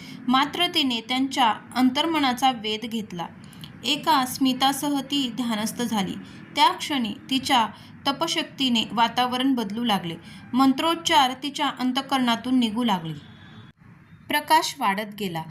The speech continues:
आणि अचानक भिक्षेकरी रूप क्षीण होऊन बालरूप धारण करू लागले. तीन सुयोग्य, तेजस्वी, गोलमटोल बालके तिच्यासमोर उभी होती. अनुसूयेने ते ओळखले. ही केवळ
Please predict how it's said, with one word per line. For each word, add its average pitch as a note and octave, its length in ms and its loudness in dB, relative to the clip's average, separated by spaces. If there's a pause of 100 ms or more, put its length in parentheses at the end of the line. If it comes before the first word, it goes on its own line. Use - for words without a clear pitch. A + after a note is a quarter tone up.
(340)
आणि D4 360 2
अचानक C4+ 420 0 (100)
भिक्षेकरी D4+ 640 0
रूप C4 220 -8 (180)
क्षीण D4+ 260 2
होऊन C4 400 0 (420)
बालरूप B3+ 580 2
धारण C#4+ 420 2
करू A#3+ 240 -6
लागले. F3+ 320 -6 (520)
तीन C4 180 6
सुयोग्य, B3+ 920 -2 (280)
तेजस्वी, C4+ 680 0 (100)
गोलमटोल C#4 680 0
बालके D4+ 540 2
तिच्यासमोर C#4+ 520 -2 (100)
उभी A#3+ 200 -2
होती. G#3 340 0 (480)
अनुसूयेने E4+ 640 2
ते D#4+ 220 -4
ओळखले. G3 460 -2 (420)
ही D4 180 2
केवळ D4 440 0